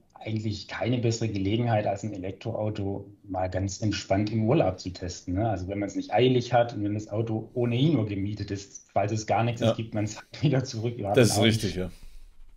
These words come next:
Speaker 1: Ja. Ja, und was die Nachhaltigkeitsgeschichte angeht, da ist Camping an sich ja schon eigentlich eine ziemlich umweltfreundliche Art zu reisen. Auf jeden Fall besser als eine Flugreise ans andere Ende der Welt, würde ich jetzt mal sagen.
Speaker 2: Oder eine Schiffsreise, noch
Speaker 1: Ah.
Speaker 2: schlimmer, ne?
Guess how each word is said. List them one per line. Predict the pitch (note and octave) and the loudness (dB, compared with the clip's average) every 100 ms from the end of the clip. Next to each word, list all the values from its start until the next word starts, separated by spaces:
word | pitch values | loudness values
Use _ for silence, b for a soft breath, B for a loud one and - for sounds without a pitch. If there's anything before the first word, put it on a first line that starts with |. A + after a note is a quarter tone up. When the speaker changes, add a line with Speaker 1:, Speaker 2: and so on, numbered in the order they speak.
| - | -14
Speaker 1:
Ja. | - F2 - B B B B B - | -8 -8 -8 B B B B B -4
Ja, | A2 A#2 | 2 4
und | B2+ | 4
was | B2+ B2 | 2 0
die | A#2+ | 0
Nachhaltigkeitsgeschichte | A2+ C#3 D#3 C#3+ C#3+ - C3 B2+ - - B2 - B2+ - - | 2 2 2 0 -2 -4 -2 -2 -4 -12 -12 -10 -10 -10 -6
angeht, | A2+ A#2 A#2+ A#2 A2+ | -4 -2 0 0 0
da | G#2+ G#2+ | 2 2
ist | A#2 A2 - | 0 -8 -10
Camping | - G#2 A2 A2 | -6 -4 0 0
an | G2 | -2
sich | A2 A2 | -4 -2
ja | C#3+ | 0
schon | G#2 F#2+ | 0 0
eigentlich | G2 F#2+ | 0 0
eine | G2+ | -2
ziemlich | - G2+ G2+ G2 | -2 -2 -2 -2
umweltfreundliche | G#2+ G#2 G2 - G2 F#2+ F#2+ G2+ G2 | 0 0 0 0 0 2 0 0 -2
Art | F#2+ | -2
zu | - | -4
reisen. | F2+ F2+ G#2+ A2+ A#2+ A2+ - | -2 0 0 0 2 2 0
Auf | G#2+ G2 F2 | -6 -4 -2
jeden | F#2+ G2+ G2+ | 0 2 2
Fall | F#2 G2 | 4 2
besser | F#2+ G2 G#2 | 4 0 2
als | F#2+ F#2+ | 2 2
eine | F#2+ | -2
Flugreise | - A2+ A2 G2+ G2+ G#2 | -2 -6 0 0 2 0
ans | G2 F#2+ | -2 -2
andere | G2+ G2+ | -2 -2
Ende | G2+ G2 F#2+ | -2 -2 0
der | F#2 | 0
Welt, | F#2 A2+ A#2 | 2 0 0
würde | G2 | -4
ich | F#2 | -4
jetzt | G2+ - | -4 -2
mal | G2 | -2
sagen. | F#2+ F#2+ G2+ A#2+ A#2 | 0 2 4 2 -2
Speaker 2:
Oder | A2 G2+ | -4 -4
eine | G2+ | -2
Schiffsreise, | C3+ B2 A#2+ A#2+ A#2 | 0 0 4 4 4
noch | A2 A#2+ | 2 4
Speaker 1:
Ah. | |
Speaker 2:
schlimmer, | A2 A2+ A2+ | 6 6 4
ne? | G#2 A2+ | 2 0